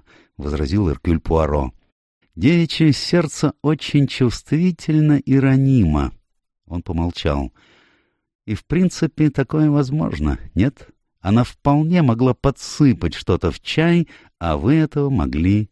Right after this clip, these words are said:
не заметить". "Вы хотите сказать, подсыпать себе в чашку?" "Ну да. Вы же не следили за ней постоянно?" "Это верно. Я за ней не следила.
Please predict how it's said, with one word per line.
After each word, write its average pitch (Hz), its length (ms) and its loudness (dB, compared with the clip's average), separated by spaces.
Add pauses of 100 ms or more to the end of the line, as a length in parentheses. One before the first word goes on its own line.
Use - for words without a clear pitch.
(240)
не 98 200 -2
заметить". 117 720 -4 (640)
"Вы 82 240 -2
хотите 98 420 -6
сказать, 71 560 -4 (320)
подсыпать 104 720 -2
себе 82 340 0
в - 80 -12
чашку?" - 560 -4 (380)
"Ну 131 180 0
да. 123 240 0 (440)
Вы 113 120 2
же 117 140 4
не 117 80 4
следили 120 460 2
за 82 160 2
ней 78 320 0 (100)
постоянно?" 78 800 -2 (560)
"Это 82 240 -4
верно. 98 420 0 (320)
Я 87 240 -2
за 117 140 2
ней 101 140 2
не 107 100 0
следила. 87 520 -2